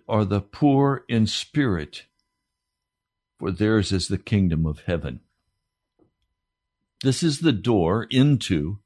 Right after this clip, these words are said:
the kingdom of God, and there is no other door. There is no be happy door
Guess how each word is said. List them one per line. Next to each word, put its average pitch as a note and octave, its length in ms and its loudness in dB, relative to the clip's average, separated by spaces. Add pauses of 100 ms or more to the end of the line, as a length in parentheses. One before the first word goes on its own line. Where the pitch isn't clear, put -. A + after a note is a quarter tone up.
(520)
the G2+ 120 -2
kingdom G2 440 2
of F2 160 0
God, F#2+ 320 0
and G2+ 220 4
there G#2+ 160 4
is A2 240 0
no G2+ 260 2
other F2+ 260 0
door. D2 460 -6 (1900)
There A#2+ 200 0
is A2+ 200 0
no C#3 340 6
be A#2+ 360 0
happy A#2+ 460 -2
door G2+ 560 0